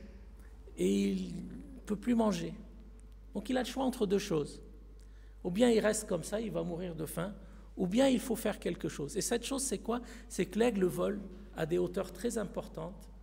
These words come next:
Et ensuite, l'aigle va faire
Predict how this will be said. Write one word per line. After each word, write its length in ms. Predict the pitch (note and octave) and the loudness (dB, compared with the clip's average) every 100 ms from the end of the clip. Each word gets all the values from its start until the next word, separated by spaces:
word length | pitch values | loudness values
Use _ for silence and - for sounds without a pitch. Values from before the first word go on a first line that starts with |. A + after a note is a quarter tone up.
| - - - - - | -18 -18 -18 -18 -4
Et 60 | F#3+ | 2
ensuite, 640 | A3+ A#3 - D#4 - - - | 4 4 4 2 0 -10 0
l'aigle 500 | G3 C4+ G3+ E3+ - - - - - - - | 4 6 4 -2 -4 -8 -14 -16 -16 -18 -14
va 160 | - G3+ | 6 6
faire 280 | - - | 6 2